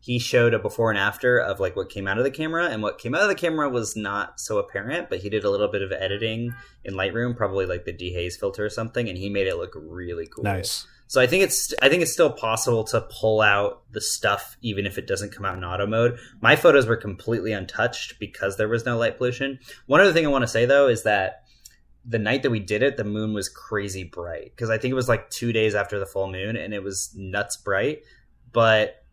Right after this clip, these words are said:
Speaker 1: I would really like to try this again in Montauk or somewhere similar when the moon is, like, not full at all,
Speaker 2: Hmm.
Speaker 1: because you get this crazy, the moon, like, kind of illuminates a lot of the sky. And we got banding in a couple of photos be-,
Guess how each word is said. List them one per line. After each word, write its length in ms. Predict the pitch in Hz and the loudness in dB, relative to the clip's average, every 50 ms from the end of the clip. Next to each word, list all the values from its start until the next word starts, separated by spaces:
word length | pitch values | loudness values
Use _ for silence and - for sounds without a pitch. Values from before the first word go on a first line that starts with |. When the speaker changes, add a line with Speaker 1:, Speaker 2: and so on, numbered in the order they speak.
| _ - | _ 0
Speaker 1:
I 200 | 110 117 131 151 | 4 4 6 6
would 180 | 151 139 127 | 6 4 2
really 280 | 120 113 117 117 113 110 | 2 2 2 2 4 4
like 200 | 107 107 104 - | 2 0 0 -2
to 80 | - 107 | -6 -10
try 220 | - - 110 104 | -4 -2 -2 0
this 160 | 101 101 - | 0 -2 -4
again 380 | - 104 92 104 101 98 98 98 | -6 -4 -4 -4 -4 -4 -6 -8
in 200 | - - 104 101 | -10 -10 -10 -8
Montauk 680 | 101 98 95 95 92 - 98 98 95 95 95 95 92 - | -6 -6 -6 -8 -8 -6 -4 -2 0 0 0 -2 -4 -8
or 180 | - 95 95 | -8 -8 -8
somewhere 300 | - - 101 98 95 92 | -8 -10 -10 -8 -8 -10
similar 560 | - - 98 98 95 95 92 92 90 90 - _ _ _ _ _ _ | -10 -10 -10 -10 -10 -8 -8 -8 -8 -10 -12 _ _ _ _ _ _
when 120 | - 107 104 | -6 -4 -4
the 60 | 104 | -4
moon 260 | 101 101 101 101 98 98 | -4 -4 -4 -4 -4 -6
is, 160 | 95 90 - | -6 -4 -2
like, 320 | 95 92 90 87 - - _ _ _ _ _ - | -2 -2 -2 -4 -8 -14 _ _ _ _ _ -14
not 360 | 101 98 95 95 98 - - | -8 -4 -4 -4 -4 -4 -4
full 220 | - 101 95 - | -4 -4 -4 -4
at 140 | 90 92 90 | -4 -6 -6
all, 340 | 87 85 - - - - - | -6 -8 -10 -12 -14 -12 -8
Speaker 2:
Hmm. 120 | - 120 120 | -4 -2 -2
Speaker 1:
because 340 | 120 120 120 117 107 104 117 | 0 0 0 0 0 0 0
you 60 | 113 | 0
get 200 | 110 131 120 - | 0 0 0 0
this 160 | 123 113 - | -2 -2 -2
crazy, 1120 | - - - - - 117 113 113 117 117 107 107 113 113 110 110 107 104 104 101 - _ _ _ _ _ _ - - - | -4 -8 -10 -4 0 2 2 2 2 0 -2 -2 -4 -4 -2 -2 -4 -4 -6 -6 -10 _ _ _ _ _ _ -10 -4 -2
the 80 | 127 | 0
moon, 320 | 120 120 131 156 170 160 143 | 2 4 4 4 4 2 2
like, 200 | 127 113 - - | 0 -2 -4 -6
kind 160 | - 117 113 | -6 -4 -4
of 120 | 107 104 | -2 0
illuminates 640 | 107 101 101 98 104 107 110 113 110 107 104 104 - | -2 -2 -2 -2 -4 -4 -2 -2 -2 -2 -4 -4 -6
a 100 | - 104 | -8 -8
lot 240 | 98 95 95 98 104 | -6 -6 -4 -6 -6
of 80 | 98 | -6
the 100 | 98 101 | -6 -6
sky. 600 | - - - - 98 92 98 107 120 135 151 165 160 _ _ - - - - - - - - - - - | -6 -6 -6 -6 -6 -6 -6 -6 -6 -8 -8 -10 -12 _ _ -20 -20 -20 -20 -20 -20 -20 -20 -16 -10 -6
And 380 | 113 110 110 110 107 107 104 98 | -4 -2 0 0 0 -2 -2 -2
we 120 | 110 117 | 0 2
got 280 | 107 123 113 - 107 98 | 4 4 2 2 0 2
banding 580 | - 104 104 113 123 127 113 107 98 98 98 98 | 4 6 6 6 4 2 2 0 0 -2 -2 -6
in 100 | 95 95 | -6 -8
a 40 | 92 | -6
couple 300 | - 104 98 - 101 98 | -6 -6 -4 -2 -2 -2
of 80 | 95 | -2
photos 480 | - - 98 98 95 98 95 95 95 92 | -2 -2 0 0 0 0 0 -2 -4 -6
be-, 300 | - - 104 98 - - | -8 -8 -8 -8 -10 -12